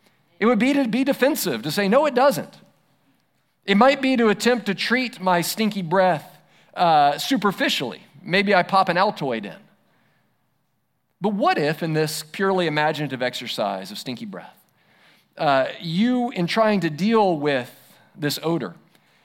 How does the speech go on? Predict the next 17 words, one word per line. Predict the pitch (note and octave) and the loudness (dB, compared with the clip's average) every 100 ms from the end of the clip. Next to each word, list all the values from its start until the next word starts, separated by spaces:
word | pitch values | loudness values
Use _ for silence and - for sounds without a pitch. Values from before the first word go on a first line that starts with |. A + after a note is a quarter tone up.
| _ _ | _ _
came | - A#3+ | 2 4
to | A3 | 6
realize | G3+ C4+ A3+ F#3 E3+ D3 | 6 6 8 8 6 4
that | F3+ | -2
it | F#3 | 0
couldn't | B3+ G3+ | -2 0
be | F#3+ | -2
dealt | E3+ G3+ B3+ | 0 0 0
with | F3+ C#3 | -2 -4
superficially, | D#3+ C#3+ C3+ E3 D3+ D#3 C#3+ | -6 -8 -6 -6 -4 -4 -4
and | D3 | -4
so | F#3+ | -4
you | F#3 F3+ | -2 0
went | A#3 | -2
to | G3+ F#3+ | -2 -4
a | |
doctor? | F3 G#3 G#3 - | 0 0 0 -8